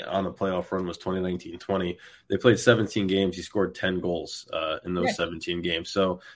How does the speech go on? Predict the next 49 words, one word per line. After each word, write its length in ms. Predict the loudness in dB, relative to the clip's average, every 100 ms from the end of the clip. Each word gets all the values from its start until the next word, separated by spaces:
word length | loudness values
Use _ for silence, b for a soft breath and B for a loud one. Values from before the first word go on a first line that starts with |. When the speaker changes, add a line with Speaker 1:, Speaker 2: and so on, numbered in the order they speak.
| _
Speaker 1:
that 160 | 10
is 140 | 10 8
a 60 |
track 340 | 6 8 8 6
record 240 | 2 2
right 240 | 2 0 0
there 180 | 0
of 80 | 0
somebody 340 | -2 -2 0 2
that 200 | 0 -2
performed 480 | -6 -2 -2 0
on 140 | -2 -2
a 40 |
long 240 | -2 -2 -4
stretch 340 | 0 0 2
run, 200 | 0 2
which 240 | -2 -2
would, 260 | -4 -2 -4 b b b _
uh, 100 | -2
bode 260 | 0 0 2
well 160 | 0
for 140 | 0 0
the 80 | 0
Islanders. 460 | 2 2 0 -2
You 100 | -2
did 160 | 2 6
also 260 | 6 4
mention 300 | -4 -4 -6
Timo 300 | -6 -4 -4
Meier. 360 | -2 0 0 0
That's 240 | 0 0 0
actually 380 | 0 -2 -4
the 100 | -4
guy 220 | 0 0 2
I 60 |
want 260 | 0 -6 -10
the 60 |
Rangers 440 | -4 0 0 -2 -4
to 140 | -6
go 160 | -4 2
after. 400 | 2 2 -2 -4
I'm 80 | -2
not 180 | -6 -4
sure 140 | -2
how 100 | -2 -2
feasible 360 | -6 -6 -6 0
that 200 | 0 2
is, 240 | 0 -2
but 260 | _ -4